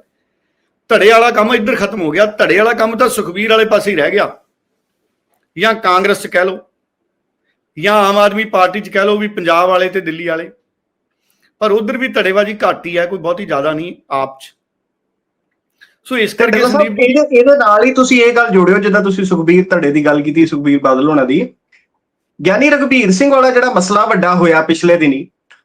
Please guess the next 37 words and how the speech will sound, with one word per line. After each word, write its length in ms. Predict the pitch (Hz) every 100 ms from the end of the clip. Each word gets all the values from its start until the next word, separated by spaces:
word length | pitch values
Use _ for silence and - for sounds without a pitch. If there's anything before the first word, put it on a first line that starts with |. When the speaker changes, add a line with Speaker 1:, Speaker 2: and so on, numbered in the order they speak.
| -
Speaker 2:
ਉਹ 140 | 285
ਹੁਣ 180 | 285 302
ਕਈ 340 | 269 262 285 294
ਮੋੜ 340 | 254 247 254
ਘੋੜ 300 | 254 254 190
ਜਿਹੜਾ 220 | 196 170
ਉਹ 160 | 226 220
ਕੱਟ 180 | 175 147
ਰਿਹਾ। 340 | 135 131 131 _ _ -
ਇਹਦਾ 480 | 262 285 269 269 214
ਸੁਖਬੀਰ 460 | 240 185 190 247
ਬਾਦਲ 280 | 247 - 262
ਧੜੇ 200 | 254 214
ਨੂੰ 100 | 226
ਕੋਈ 120 | 247
ਨੁਕਸਾਨ 380 | 226 185 202 202
ਵੀ 140 | 262
ਹੋ 140 | 247 240
ਸਕਦਾ 320 | 247 233 240
ਵੀ 160 | 254 240
ਇੰਨਾ 180 | 220
ਪ੍ਰੈਸ਼ਰਾਈਜ਼ 540 | 226 220 196 233 226 214
ਕਿਉਂ 240 | 214 220
ਕੀਤਾ 300 | 214 208 214
ਜਾ 180 | 208 208
ਰਿਹਾ? 220 | 214 214 - _ _ _
ਧਾਰਮਿਕ 360 | 190 180 165 170
ਸੰਸਥਾਵਾਂ 520 | 208 196 - 180 190
ਦੇ 120 | 190
ਏਡੇ 200 | 190 170
ਵੱਡੇ 320 | 185 185 151 175
ਆ 60 |
ਅਹੁਦਿਆਂ 360 | - 196 202 196
ਦੇ 100 | 190
ਉੱਤੇ 480 | 180 190 190 185 - _ -
ਜਿਹੜੇ 180 | 160 185
ਸ਼ਖਸ, 320 | 180 165